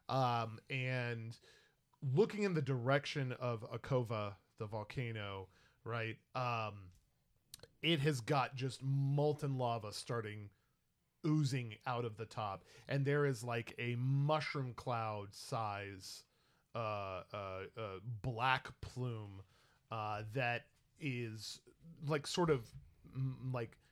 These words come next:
manifested into a storm cloud, a night storm, if you will. Uh, and, uh, these arcs of white and red lightning are streaking across the sky above the volcano.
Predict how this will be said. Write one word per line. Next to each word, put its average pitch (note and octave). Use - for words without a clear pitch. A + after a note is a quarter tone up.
manifested D3
into B2+
a A#2
storm B2+
cloud, E2+
a A2
night C#4+
storm, G#2
if C3
you A2+
will. F#2+
Uh, B2+
and, B2+
uh, A#2+
these B2
arcs E3
of B2+
white D3
and A#2+
red C3
lightning A2
are G#2+
streaking B2+
across G#2+
the A#2
sky F#2
above A#2
the A2+
volcano. G#2